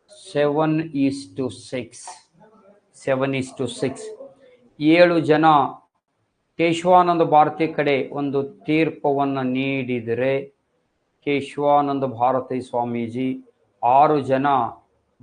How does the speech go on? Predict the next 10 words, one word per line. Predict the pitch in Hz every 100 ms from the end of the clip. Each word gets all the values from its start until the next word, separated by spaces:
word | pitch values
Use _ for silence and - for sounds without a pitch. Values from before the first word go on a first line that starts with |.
| 113
ಭಾರತ | 107 113 143 156 151 147 147 139
ಸರ್ಕಾರದ | 135 135 139 - 135 135 131 127 123
ಪರವಾಗಿ | 127 127 123 123 123 120
ಏನ್ | 120 117
ಮಾಡ್ತಾರೋ | 117 110 - 165 175 120 131 151 - _ _ _ _ _ _ _ _ _ _ _ -
ಒಂದು | 131 127 117 -
ತೀರ್ಪನ್ನು | 143 139 - 131 120
ನೀಡ್ತಾರೆ. | 120 117 120 120 151 151 - _ _ _ _ _ _ _ _
ಆದರೆ | 135 127 127
ಅಂತಿಮವಾಗಿ | 131 135 147 139 135 131 127 123 120